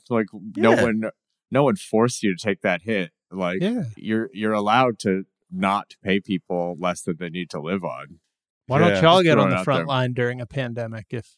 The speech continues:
Speaker 3: if that's what
Speaker 1: Yeah.
Speaker 2: Because I'm
Speaker 3: Yeah.
Speaker 2: on my fucking boat in Nicaragua.
Speaker 3: <laughs>
Speaker 2: Fuck outta here. What you talking about? What the fuck? Man, the fuck. No, I didn't, I didn't,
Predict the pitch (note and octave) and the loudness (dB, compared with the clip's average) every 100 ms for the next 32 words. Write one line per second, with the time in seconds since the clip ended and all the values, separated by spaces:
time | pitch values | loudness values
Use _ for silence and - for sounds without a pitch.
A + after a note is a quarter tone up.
0 | - C3+ - A2+ A2 - - - D#3 F3+ | -12 -12 -10 -10 -10 -6 0 4 4 6
1 | F3+ - F3+ G3+ G3 F3+ F3+ D#3+ C#3 - | 4 6 4 4 6 6 6 6 4 6
2 | F#3+ E3+ D#3+ A#2+ F#2+ - F#3+ G#3 F3 - | 4 6 0 0 -8 4 8 8 6 -2
3 | D3 D#3 F3 E3 C4 G#3+ G#3 C4+ C#4 - | 0 6 6 8 8 8 6 6 4 0
4 | B3+ B3+ - A#3 G3 - G#3+ _ _ - | -4 -4 -4 -8 -8 -8 -16 _ _ -4
5 | C4 _ F4 - - C#4 _ - F#3+ F#3+ | -4 _ -18 -18 -16 -16 _ 4 4 8
6 | G#3 D3+ D3+ F3 - D#3 B2 A2 - - | 6 6 2 -2 4 4 4 -6 0 0
7 | - F#3+ D4+ - - G3+ G3+ A3 G#3 G#2+ | 4 6 6 4 -4 -4 -4 -4 -6 -4
8 | G2 A2 B2+ A#2 - C3 G2+ G#2+ - G2+ | 2 6 6 4 0 -4 -2 6 6 6
9 | F#2 G#3 A#2+ - F#3+ A2 | 0 0 0 0 0 0